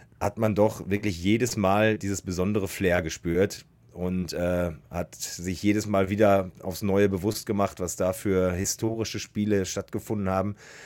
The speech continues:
Und wenn man sich vorstellt, wie der Mielke da auf der Haupttribüne sitzt und rüberguckt in den Westen, also ist einfach Wahnsinn, ähm,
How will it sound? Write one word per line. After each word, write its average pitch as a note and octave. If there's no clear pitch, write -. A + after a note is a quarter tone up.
Und F#2+
wenn F2+
man F#2+
sich F#2
vorstellt, F#2
wie F#2
der F2+
Mielke G#2
da F#2
auf F2
der F2
Haupttribüne G2
sitzt F#2
und F2+
rüberguckt F#2
in F2
den E2+
Westen, F2
also D#2
ist D2+
einfach D#2+
Wahnsinn, D2
ähm, F2